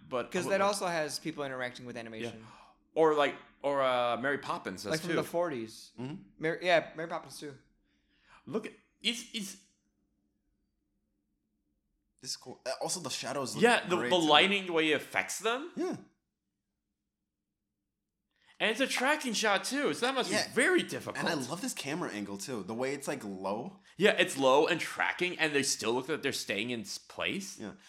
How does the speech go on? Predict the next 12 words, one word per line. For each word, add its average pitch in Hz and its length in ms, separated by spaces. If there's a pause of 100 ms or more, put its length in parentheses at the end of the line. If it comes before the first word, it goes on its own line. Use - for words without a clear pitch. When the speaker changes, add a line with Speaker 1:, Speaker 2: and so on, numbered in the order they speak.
(140)
Speaker 3:
Also, 139 240
I 147 40
love 131 180
this 139 160
line 127 180
about 117 340
merchandising. 110 680 (4000)
Speaker 2:
Oh, 127 120
I 104 60
love 107 180
this 104 160
line. 107 180